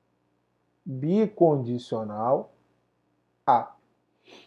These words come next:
Então essa é a mais usada. É você entender que na bicondicional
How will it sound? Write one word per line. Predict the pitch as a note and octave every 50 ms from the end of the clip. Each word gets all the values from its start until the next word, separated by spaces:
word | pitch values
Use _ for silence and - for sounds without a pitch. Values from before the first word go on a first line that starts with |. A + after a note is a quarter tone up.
| _ _ _ _ _ _ _
Então | - D#3 E3 F3 -
essa | - E3+ F3+ G#3 A3 A3+ A#3 A3+
é |
a | G#3+
mais | G3+ F#3+ F#3+ G#3 G3+
usada. | A3+ A#3+ G#3 G3 E3+ D#3 C3+ B2 B2+ - _ _ _ _ _ _ _ _ _ _ _ _ _ _ _ -
É | C3 B2+
você | C3+ D3 D3 - D3+
entender | D3+ D3+ - F3 F3 E3 E3 E3+ G3 A3 G#3+
que | - F#3
na | F3+ E3
bicondicional | C#3+ C3 C#3+ D3 - D#3+ D#3 D3 C#3+ - F#3 F3+ E3+ D#3+ E3 F3+ - - -